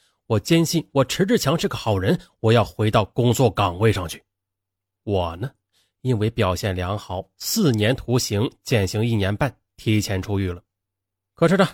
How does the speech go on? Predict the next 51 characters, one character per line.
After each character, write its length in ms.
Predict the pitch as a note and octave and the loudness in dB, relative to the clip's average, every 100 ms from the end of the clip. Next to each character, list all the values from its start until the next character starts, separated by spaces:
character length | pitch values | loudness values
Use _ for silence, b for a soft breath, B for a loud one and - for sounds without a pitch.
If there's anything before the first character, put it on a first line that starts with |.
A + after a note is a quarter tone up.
| - | -8
出 180 | - C#4 | 0 4
狱 100 | C4 | 4
以 160 | F3 D#3 | 4 2
后， 300 | - A#3 - | 4 2 2
迟 100 | - | 2
志 140 | A#3 A#3 | 2 2
强 240 | D#3 F#3+ | 0 2
仍 240 | E3+ G#3+ | 4 2
然 160 | G#3 F#3 | 2 2
是 100 | F#3+ | 0
生 260 | - G3+ G3 | 0 0 0
活 220 | - A2+ | 0 0
艰 220 | C3+ G2+ | 2 -2
难。 180 | E2+ - _ _ _ _ | -6 -14 _ _ _ _
出 180 | - C#4 | 2 4
狱 120 | A#3 | 4
前 360 | - D#3+ G3+ - | 2 2 0 -2
是 160 | - C#3+ | -6 -6
狂 460 | - - G#2 G3 | -6 -4 0 2
喜 280 | - G2 A2 - | 0 -4 -6 -6
啊， 200 | - F#2+ - | -8 -8 -8
盼 260 | - A#2 | -4 -4
着 80 | F#2+ | -2
重 300 | F2+ - A2 | -8 -6 -2
新 160 | G#2 A2+ | 0 0
获 160 | - G#2 | 0 0
得 140 | G2 | 0
自 160 | G#2+ F#2 | -2 -4
由， 180 | F#2 - _ | -6 -12 _
直 140 | - | -8
到 140 | G#2+ G#2 | -4 -4
出 400 | - - D#3+ G#3+ | -4 -6 0 2
狱 80 | A#3 | 2
的 100 | G#2+ | 2
那 160 | F#2+ | 0
一 100 | F#2+ | -4
天， 300 | - G2+ G#2 B B _ _ _ - | -4 -4 -4 B B _ _ _ -6
我 100 | F#3+ | -2
竟 180 | B3 | 2
然 140 | A3 A3 | 2 2
茫 260 | F#3+ G#3 | 0 0
然 140 | G3 G3 | 0 0
的 80 | G#3 | -2
不 240 | _ G#3+ | _ -4
知 160 | - A#3 | -2 -2
道 140 | G3 | -2
怎 260 | - - A2 | -4 -4 -2
么 120 | G#2+ - | -4 -4
办 180 | A#3 G3 | -2 -2
好 360 | - - - | -4 -8 -8
了。 160 | - - | -12 -20